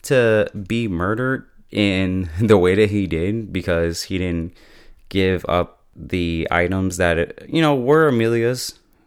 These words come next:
but that he kinda rightfully paid for, it was kinda like, you left me more conflicted than you did make me being like, "Well, he got what he ge-, you know, <laughs> he got what he deserved."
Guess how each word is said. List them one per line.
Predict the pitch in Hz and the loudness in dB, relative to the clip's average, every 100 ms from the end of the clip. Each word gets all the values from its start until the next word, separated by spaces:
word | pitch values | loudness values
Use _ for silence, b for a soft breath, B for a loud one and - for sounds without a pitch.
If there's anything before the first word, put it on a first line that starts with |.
| _ - | _ -4
but | 90 87 85 - 87 _ _ _ _ - | 0 2 2 -2 -14 _ _ _ _ -2
that | 92 82 | 0 2
he | 110 104 | -2 -2
kinda | 117 107 | 0 0
rightfully | 78 87 - 117 98 | 2 0 0 -2 -2
paid | 90 87 104 | 0 -2 -2
for, | 151 165 160 | -2 0 0
it | |
was | 127 | 0
kinda | 113 110 | -2 0
like, | 101 90 87 - - _ _ _ _ _ _ - | 0 -2 -6 -18 -20 _ _ _ _ _ _ -4
you | 123 139 | 2 6
left | 160 165 | 6 4
me | 180 | 2
more | 170 151 | 4 4
conflicted | 143 120 110 123 135 - 147 147 123 | 4 0 2 0 0 0 2 2 2
than | 104 | 2
you | 101 | 2
did | 98 101 | 2 2
make | 101 101 98 92 | 2 0 -2 0
me | 98 92 | -2 0
being | 95 92 | -2 -2
like, | 90 85 85 - B B B B | -4 -4 -6 -12 B B B B
"Well, | - 104 120 117 | 4 6 6 4
he | 113 113 | 0 2
got | 113 101 | 4 4
what | 117 | 4
he | 123 | 2
ge-, | 113 127 - | 0 -2 2
you | 107 | 2
know, | 101 | 4
<laughs> | 85 | 6
he | 147 | 6
got | 110 98 | 6 4
what | 113 117 | 4 2
he | 131 | 2
deserved." | 143 139 170 131 113 | 2 2 2 2 -2